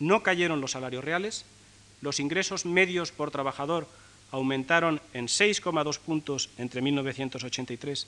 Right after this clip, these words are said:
y mil novecientos noventa y uno. No se recortó tampoco el gasto público, aunque se moderara su crecimiento,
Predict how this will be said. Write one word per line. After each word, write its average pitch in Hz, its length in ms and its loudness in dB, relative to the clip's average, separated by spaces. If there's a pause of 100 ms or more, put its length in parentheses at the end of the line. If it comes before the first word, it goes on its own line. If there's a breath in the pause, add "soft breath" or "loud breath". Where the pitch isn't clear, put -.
(180)
y 120 80 -6
mil 131 160 -4
novecientos 127 460 -8
noventa 113 280 -6
y 139 80 -2
uno. 170 140 -4 (1120 loud breath)
No 202 180 6
se 214 120 4
recortó 165 420 -2
tampoco 147 440 0
el 127 100 0
gasto 151 260 -2
público, 196 580 -4
aunque 135 240 -2
se 135 120 -4
moderara 131 420 2
su 135 100 -8
crecimiento, 147 600 -2